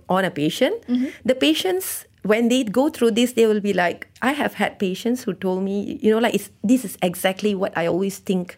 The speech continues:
Speaker 1: to myself, but I never had the time
Speaker 2: Mm-hmm.
Speaker 1: or the energy to ask because I just thought that the, I'll be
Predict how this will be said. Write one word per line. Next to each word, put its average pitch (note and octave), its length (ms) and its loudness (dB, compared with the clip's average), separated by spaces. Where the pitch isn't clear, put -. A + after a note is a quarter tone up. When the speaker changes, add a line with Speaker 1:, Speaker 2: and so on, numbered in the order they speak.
Speaker 1:
to F3 80 -6
myself, F3+ 640 -2
but G3 160 0
I G#3 120 0
never A3 280 2
had A#3 320 0
the F3 120 2
time G#3 440 0
Speaker 2:
Mm-hmm. C4 240 0
Speaker 1:
or G3+ 80 2
the F#3 180 -4
energy F#3+ 460 0
to G#3 160 -2
ask F#3+ 320 0
because F#3 320 0
I F3 120 0
just F#3+ 280 -4
thought - 280 -4
that E3 260 -2
the, D#3+ 240 -4
I'll E3+ 180 0
be E3+ 240 -2